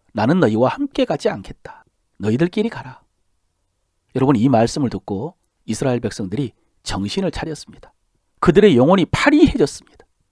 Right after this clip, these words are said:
그 일이 얼마나 무서운 일인가를 깨달은 것입니다. 가나안에 빨리 가는 것이 중요한 것이 아니라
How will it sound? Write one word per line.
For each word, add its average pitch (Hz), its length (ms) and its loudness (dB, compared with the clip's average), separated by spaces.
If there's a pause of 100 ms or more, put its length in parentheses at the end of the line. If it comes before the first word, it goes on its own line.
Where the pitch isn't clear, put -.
(300)
그 202 160 4
일이 208 180 6
얼마나 247 480 8
무서운 202 440 2
일인가를 135 440 0 (320)
깨달은 254 340 2
것입니다. - 480 -12 (800)
가나안에 190 440 4
빨리 269 260 6
가는 247 180 4
것이 160 160 2
중요한 139 300 -2
것이 123 240 -6
아니라 95 540 -2